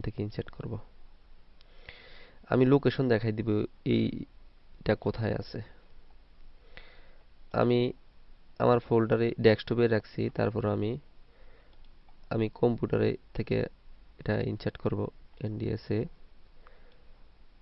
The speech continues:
আমার সোর্স,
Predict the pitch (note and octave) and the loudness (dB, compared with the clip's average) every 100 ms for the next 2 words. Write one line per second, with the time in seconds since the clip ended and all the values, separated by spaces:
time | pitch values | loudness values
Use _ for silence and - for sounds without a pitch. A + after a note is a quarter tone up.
0 | - A2 G#2 G2+ G#2 - - - - - | -4 -2 0 0 -4 -10 -18 -18 -20 -20
1 | - - - - - - - - - - | -20 -20 -20 -20 -20 -20 -20 -20 -20 -20
2 | - - - - - - - - - - | -20 -18 -20 -20 -20 -20 -20 -20 -18 -16
3 | - C3 B2+ A2+ | -2 2 2 2